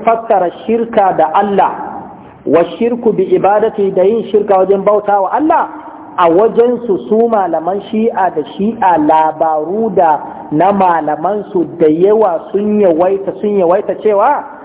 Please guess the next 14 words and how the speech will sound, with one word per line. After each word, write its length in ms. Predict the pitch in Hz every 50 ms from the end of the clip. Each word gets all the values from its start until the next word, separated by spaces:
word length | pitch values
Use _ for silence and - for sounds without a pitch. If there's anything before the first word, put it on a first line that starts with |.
| - - - - - - -
shirka 480 | - 233 254 262 254 - 240 220 214 190
da 100 | 165 170 - -
Allah 320 | 226 240 240 233 220 202 - - -
shine 280 | 226 233 226 220 202 - - -
ashirku 680 | 180 175 - - - - 233 233 233 - - 190 185
fil 160 | 196 202 202 202
wilaya. 500 | 185 170 151 147 156 160 160 151 143 135 - - - - - - - - - - - - - - - - - - - - - - - - - - -
Shirka 400 | 254 269 285 285 - 254 233 214
wajen 360 | 220 233 226 240 247 247 240
ibadatullahi 920 | 220 202 170 202 214 226 226 240 233 240 233 202 190 202 214 208 202 185 - -
shine 200 | 226 233 220 202 -
ashirku 600 | 175 - - - - 233 240 226 233 - 202 - -
fil 240 | 196 196 202 -
imamati. 640 | 185 165 151 156 156 156 156 160 160 156 - - -